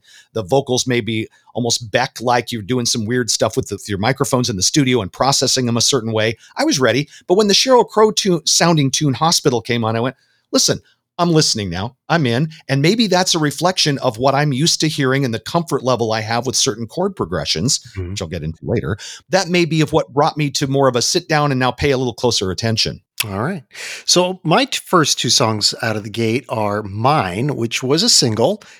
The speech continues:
Speaker 2: and did really well for her. And I think as a single, it was pretty solid. But I never really listened too carefully to this song when it was played on the radio until I had to really do the deep listen because of our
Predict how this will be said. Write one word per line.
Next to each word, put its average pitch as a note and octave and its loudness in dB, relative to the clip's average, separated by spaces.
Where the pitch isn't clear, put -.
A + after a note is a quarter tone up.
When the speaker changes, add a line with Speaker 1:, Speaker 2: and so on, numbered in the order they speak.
Speaker 2:
and B2+ -2
did C3 -4
really G#2 -10
well F2+ -8
for G2 -18
her. G#2+ -10
And C#3 0
I A3 2
think C4+ -4
as F#3 2
a C3 2
single, C3+ 0
it B2+ -14
was G#2+ -8
pretty A#2 -10
solid. E2+ -2
But D3 2
I E3 2
never B3+ -4
really G#3+ 0
listened C3 -2
too A#2+ -8
carefully G2 -6
to A2 -4
this F#2+ -2
song F#2+ 0
when A#2+ 0
it A2+ -8
was G#2+ -8
played D3+ 0
on G2 -8
the F#2 -8
radio F#2+ -4
until G#2+ 2
I G#2 0
had A2 0
to A2 -4
really G#2+ -2
do G#2 -2
the G2+ -4
deep G3+ 4
listen F2+ -2
because F#2 -10
of F#2 -10
our F#2+ -6